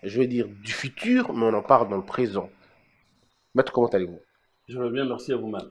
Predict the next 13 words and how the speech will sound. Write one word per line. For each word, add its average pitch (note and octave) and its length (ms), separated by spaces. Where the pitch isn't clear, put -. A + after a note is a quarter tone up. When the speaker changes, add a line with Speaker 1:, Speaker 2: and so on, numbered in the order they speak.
Speaker 1:
Ça - 120
fait D#3+ 140
quand B2+ 120
même A2 160
longtemps. D3 440
Speaker 2:
Oui, G#2 500
mais F#2+ 220
chaque - 200
fois G#2 280
que G#2 80
vous F#2 380
avez F#2 200
souhaité F#2 560